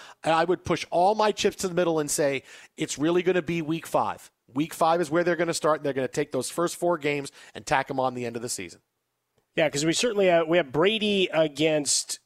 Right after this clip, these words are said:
Speaker 2: Brees week one, so a huge divisional game. The two old quarterbacks, the old guards getting after it, uh, and, you know, one that'll be highly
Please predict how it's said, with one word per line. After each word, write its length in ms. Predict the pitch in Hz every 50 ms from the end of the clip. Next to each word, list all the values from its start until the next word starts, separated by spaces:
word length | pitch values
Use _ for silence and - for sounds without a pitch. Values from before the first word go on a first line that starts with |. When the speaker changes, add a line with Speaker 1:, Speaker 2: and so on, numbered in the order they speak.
| _ _
Speaker 2:
Brees 840 | 147 131 120 - 135 135 147 170 185 180 160 147 139 131 127 120 -
week 340 | 127 120 127 143 160 147 -
one, 600 | - 120 117 131 151 147 127 110 107 107 110 120 _ _ _ _ _ _ _
so 440 | - - - - 139 131 127 123 123
a 60 | 117
huge 380 | - - 180 185 175 156 - -
divisional 500 | 147 131 147 147 139 127 143 139 131 127
game. 460 | 127 135 135 131 131 131 127 123 117 _ - - - - _ _ _ _
The 80 | - -
two 420 | 113 - - 160 156 147 143 139 143
old 360 | 139 143 156 156 156 147 131 123
quarterbacks, 600 | - - 143 147 139 135 131 135 131 131 117 -
the 140 | - 127 135
old 240 | 143 143 143 135
guards 480 | 120 139 135 135 135 135 135 127 113 -
getting 280 | - 147 143 139 135 131
after 400 | 131 131 127 123 - - 131 123
it, 160 | 123 - - - - - - - - -
uh, 320 | - 123 123 123 123 123 123 127
and, 680 | 135 135 131 131 127 127 127 123 120 113 - - - _ _ _ _ -
you 120 | - 165 180
know, 100 | 165 143
one 240 | 127 139 151 151 139
that'll 180 | 139 135 131
be 260 | 123 127 127 123 123
highly 720 | 120 110 104 - - 139 139 131 127 123 123 117 107 -